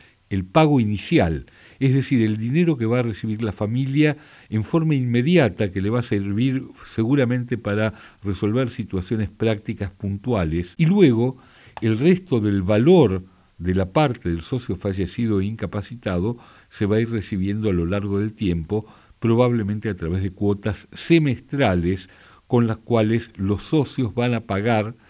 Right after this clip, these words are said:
la parte del socio que ya no está. ¿Cuál es la ventaja de esto? Bueno, fundamentalmente que,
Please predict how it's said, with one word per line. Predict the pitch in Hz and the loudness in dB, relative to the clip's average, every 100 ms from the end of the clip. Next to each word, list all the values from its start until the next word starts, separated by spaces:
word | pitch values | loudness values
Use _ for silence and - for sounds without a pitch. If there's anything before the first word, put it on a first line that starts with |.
| - - _ _ | -20 -20 _ _
la | 104 120 120 | 2 2 4
parte | 117 113 131 | -2 -2 -2
del | 107 90 | 0 -2
socio | - 98 90 95 90 87 - _ _ _ | -2 -6 -4 -2 0 -2 -6 _ _ _
que | - 85 | -6 -2
ya | 87 | -2
no | 78 | -2
está. | - - - _ _ | -8 -18 -20 _ _
¿Cuál | 220 226 | 0 0
es | 170 | 0
la | 127 | 2
ventaja | 117 113 180 180 - 110 | 2 0 -2 -2 0 0
de | 139 | -2
esto? | 151 - | -2 -4
Bueno, | 147 135 120 | -2 0 -2
fundamentalmente | - 185 170 139 131 135 135 151 156 165 170 - | -2 -2 0 -2 -2 -2 0 0 0 0 -2 -4
que, | - 127 139 - | -2 2 2 0